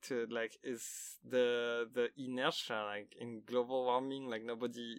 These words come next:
uh, not a lot of countries do a lot of, uh, do strong things, so you have conf-, like, you ha-, you don't have the social pressure that we, we do with the virus, where everyone is shutting their borders, so everyone else is shutting their border,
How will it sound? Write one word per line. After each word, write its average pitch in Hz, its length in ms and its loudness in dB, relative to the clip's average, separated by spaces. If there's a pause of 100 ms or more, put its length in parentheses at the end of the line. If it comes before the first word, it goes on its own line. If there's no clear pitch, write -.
uh, 110 120 -2 (280)
not 123 220 2
a - 20 0
lot 131 160 2
of 131 120 -4
countries 127 460 0
do 117 180 -2
a - 20 2
lot 110 140 0
of, 113 80 -2 (120)
uh, 117 120 -8
do 117 100 -4
strong 123 480 2
things, 143 520 -2
so - 280 0
you 110 200 0
have 110 260 0
conf-, 117 420 -6
like, 107 300 -8 (320)
you 123 140 2
ha-, 113 140 -2
you 123 120 0
don't 131 180 2
have 151 160 6
the 135 100 2
social 135 380 2
pressure 139 600 4 (160)
that 110 240 4 (560)
we, 113 160 0 (120)
we 131 160 0
do 135 240 4
with 120 220 0
the 110 280 2 (140)
virus, 117 460 4
where 110 180 2
everyone 123 400 2
is 113 140 0
shutting 113 320 -2
their 107 140 2
borders, 120 420 4
so - 140 -4
everyone 107 340 -2
else 131 200 4
is 135 100 -2
shutting 107 280 -4
their 101 140 0
border, 104 500 2